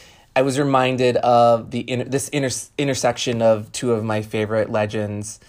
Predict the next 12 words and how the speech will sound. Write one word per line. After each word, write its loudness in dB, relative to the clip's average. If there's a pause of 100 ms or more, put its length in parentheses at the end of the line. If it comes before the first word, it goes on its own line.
(320)
um, -4
after -2
I 0
decided -4
to -10
name -4
my -4
kittens -8
Prince -10
and -10
Bowie. 2 (760)
Uh, -4